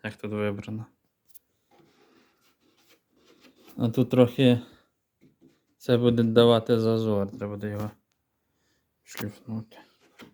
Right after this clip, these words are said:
Тут так само. Але в цілому я довольний. Може, ми Вікторові, конечно, спасибі.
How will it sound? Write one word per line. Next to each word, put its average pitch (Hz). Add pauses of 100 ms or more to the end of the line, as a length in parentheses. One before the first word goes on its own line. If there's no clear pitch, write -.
(1300)
Тут -
так -
само. 104 (1600)
Але 123
в 123
цілому 175
я 156
довольний. 117 (4000)
Може, 127
ми 127 (1400)
Вікторові, 123
конечно, 120
спасибі. 147